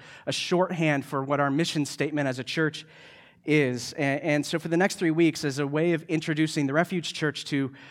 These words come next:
you, our mother church, Sojourn, uh, we're, we're gonna camp out here with those three words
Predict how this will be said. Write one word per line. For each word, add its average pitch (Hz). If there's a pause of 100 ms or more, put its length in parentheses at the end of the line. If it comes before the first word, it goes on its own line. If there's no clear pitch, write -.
(360)
you, 151
our 139
mother 170
church, -
Sojourn, 123 (260)
uh, 135
we're, 160
we're 175
gonna 185
camp 180
out 175
here 139
with 135
those 135
three 143
words 135